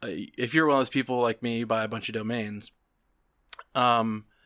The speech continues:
you know, you, you're basically just sitting on 'em. You're getting charged for 'em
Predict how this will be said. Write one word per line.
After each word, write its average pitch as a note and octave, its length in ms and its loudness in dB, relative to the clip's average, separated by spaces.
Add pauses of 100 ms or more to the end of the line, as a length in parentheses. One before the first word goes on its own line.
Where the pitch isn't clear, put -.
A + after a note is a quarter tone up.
(640)
you - 340 -4
know, C3 60 4
you, C3 240 -2
you're D3 140 0
basically D3 280 6
just B2 160 2
sitting A2+ 200 2
on F#2+ 120 -8
'em. C#2+ 140 -16 (340)
You're C3+ 160 0
getting B2 200 2
charged A2+ 320 4
for A2 240 -2
'em G#2+ 200 -6